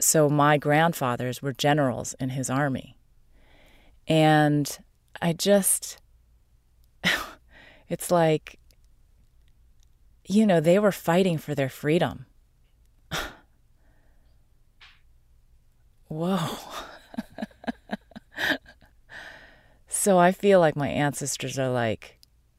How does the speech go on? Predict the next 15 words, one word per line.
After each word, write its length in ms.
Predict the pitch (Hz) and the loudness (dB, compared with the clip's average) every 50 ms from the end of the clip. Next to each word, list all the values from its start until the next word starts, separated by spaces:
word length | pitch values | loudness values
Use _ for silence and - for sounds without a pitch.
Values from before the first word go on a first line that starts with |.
| _ _ _ - | _ _ _ 2
"Go, 340 | - 156 151 147 143 127 - | 4 6 8 6 6 4 2
Angela." 600 | 120 120 120 120 120 - 117 113 110 98 113 110 - _ _ _ _ _ _ _ _ _ _ _ _ _ _ _ _ _ _ _ _ _ _ _ _ _ _ _ _ _ _ _ _ _ _ _ _ _ _ _ _ _ _ _ _ _ _ _ _ _ _ _ _ _ _ _ _ _ _ _ _ _ - | 0 -4 -4 -4 -4 -6 -4 -4 -4 -4 -6 -8 -12 _ _ _ _ _ _ _ _ _ _ _ _ _ _ _ _ _ _ _ _ _ _ _ _ _ _ _ _ _ _ _ _ _ _ _ _ _ _ _ _ _ _ _ _ _ _ _ _ _ _ _ _ _ _ _ _ _ _ _ _ _ -8
I 60 | 156 | -6
mean, 100 | 143 131 | -4 -4
they're 100 | 127 120 | -4 -6
probably 280 | - - 143 135 127 | -6 -8 -6 -6 -6
saying 240 | - - 135 127 123 | -6 -6 -6 -6 -6
it 40 | 117 | -6
in 60 | 95 | -6
Chinese, 500 | - - 135 123 120 117 107 92 - - - | -8 -6 -6 -4 -4 -6 -6 -10 -12 -10 -6
but, 200 | - 127 98 - - 175 - - - | -4 -4 -4 -4 -4 -8 -8 -4 -4
<laughs> 40 | - | -4
like, 420 | - - - - - - - - - - - 269 - - - - - - 269 - | -4 -4 -6 -14 -4 -2 -2 -2 0 -2 -4 -4 -2 -6 -8 -4 -2 -4 -2 -2
they're, 320 | - 233 - - - 180 - - - - - - - - - - - _ _ _ _ - | -2 -2 0 0 0 0 -2 -8 -18 -20 -20 -20 -20 -20 -20 -20 -20 _ _ _ _ 0
they're, 560 | - 180 180 175 175 170 170 165 165 165 - | 4 6 8 8 8 8 6 6 4 0 -2